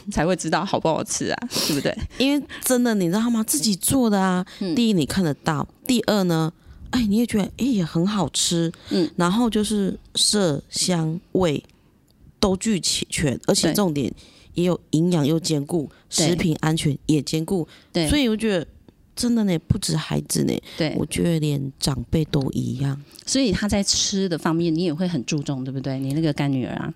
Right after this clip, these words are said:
Speaker 1: 你也会帮她注意一下，她是不是吃得下，她会不会喜欢吃这个东西？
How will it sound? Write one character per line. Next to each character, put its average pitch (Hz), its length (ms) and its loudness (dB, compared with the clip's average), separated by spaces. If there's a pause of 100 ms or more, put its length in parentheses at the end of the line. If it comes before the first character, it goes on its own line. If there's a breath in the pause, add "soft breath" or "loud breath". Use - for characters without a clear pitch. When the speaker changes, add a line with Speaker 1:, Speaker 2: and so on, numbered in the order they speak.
Speaker 1:
你 180 80 2
也 175 100 4
会 170 120 2
帮 151 180 0
她 156 260 0 (280 loud breath)
注 185 200 2
意 156 160 2
一 139 40 0
下， 143 180 0
她 160 140 0
是 160 100 0
不 160 80 -4
是 160 220 0 (640 loud breath)
吃 262 160 2
得 226 120 2
下， 175 320 2 (360)
她 190 100 -10
会 202 140 -2
不 175 60 0
会 190 60 2
喜 180 140 2
欢 139 100 0
吃 151 200 0
这 151 100 -2
个 127 80 0
东 127 180 -4
西？ 143 320 -8